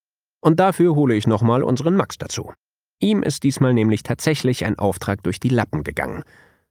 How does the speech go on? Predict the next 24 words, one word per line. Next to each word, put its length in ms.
Dabei 400
hat 140
er 120
eigentlich 480
gar 160
nichts 200
falsch 240
gemacht. 400
Oder, 280
Max? 440
Also, 420
ich 140
war 280
eigentlich 480
nur 180
realistisch. 640
Stimmt. 480
Und 340
genau 300
das 460
war 260
wohl 240
das 240
Problem. 480